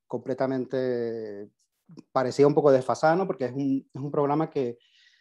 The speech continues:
que viene de, de un programa anterior que se llamaba Confianza Ciega,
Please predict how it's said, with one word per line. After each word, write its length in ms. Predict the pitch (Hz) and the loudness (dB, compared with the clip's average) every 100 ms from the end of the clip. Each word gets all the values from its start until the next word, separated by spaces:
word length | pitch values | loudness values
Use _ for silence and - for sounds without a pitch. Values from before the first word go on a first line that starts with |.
| _ _ _ | _ _ _
que 80 | 131 | 0
viene 300 | 127 135 143 | 4 4 4
de, 580 | 143 143 135 131 123 120 | 4 4 4 2 0 -2
de 140 | 117 | -4
un 180 | 127 131 | -4 -4
programa 340 | - 127 127 123 | -4 -2 0 0
anterior 280 | 120 143 | -2 -2
que 100 | 190 | -4
se 100 | 135 | -6
llamaba 380 | 123 117 117 120 | -6 -4 -4 -6
Confianza 540 | - 113 117 113 113 110 | -6 -10 -8 -8 -8 -2
Ciega, 440 | 139 160 151 190 | 2 2 2 -6